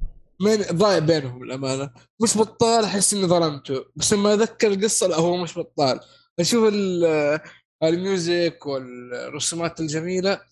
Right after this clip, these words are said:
أقول: "لا، هذا فيلم ممتاز". فأنا ما أعرف، ما أقدر أقيم صراحة.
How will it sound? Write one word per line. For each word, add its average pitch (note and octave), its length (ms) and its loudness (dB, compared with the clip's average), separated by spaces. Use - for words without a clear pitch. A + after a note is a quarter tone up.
أقول: D#3 180 -6
"لا، - 140 -4
هذا D#3+ 380 2
فيلم E3+ 300 -2
ممتاز". C#3 720 -2
فأنا G#3 760 0
ما A3 180 2
أعرف، E3 300 0
ما F#3+ 80 0
أقدر F3 280 2
أقيم B2+ 360 -4
صراحة. A#2 580 -8